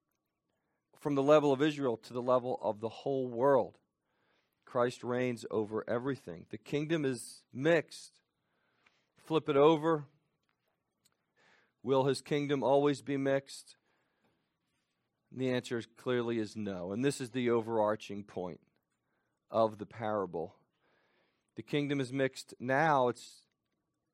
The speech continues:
in its provisional form, not its eternal form. The kingdom will not always be mixed, but it will only be mixed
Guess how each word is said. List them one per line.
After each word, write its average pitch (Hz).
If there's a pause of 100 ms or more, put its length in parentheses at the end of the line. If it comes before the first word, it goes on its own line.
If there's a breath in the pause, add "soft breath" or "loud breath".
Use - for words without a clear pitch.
(760)
in 156
its 151
provisional 165
form, 104 (340)
not 127
its 135
eternal 147
form. 113 (460 soft breath)
The 117
kingdom 180
will 156
not 143
always 165
be 135
mixed, 127
but 135
it 131
will 135
only 170
be 185
mixed 139